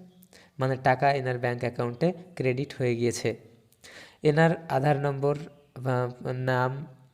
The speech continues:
ডিস্ট্রিক্ট, আহ, এছাড়াও জমির পরিমাণ সমস্তটা এখানে দেওয়া রয়েছে।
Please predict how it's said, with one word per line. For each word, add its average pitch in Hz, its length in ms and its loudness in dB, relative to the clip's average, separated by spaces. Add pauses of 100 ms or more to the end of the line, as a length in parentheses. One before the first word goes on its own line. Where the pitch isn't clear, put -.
ডিস্ট্রিক্ট, 127 560 -2 (380)
আহ, 123 180 -4
এছাড়াও 123 500 0
জমির 120 340 -2
পরিমাণ 120 400 0 (840)
সমস্তটা 160 600 2
এখানে 156 260 2
দেওয়া 139 260 8
রয়েছে। 143 420 2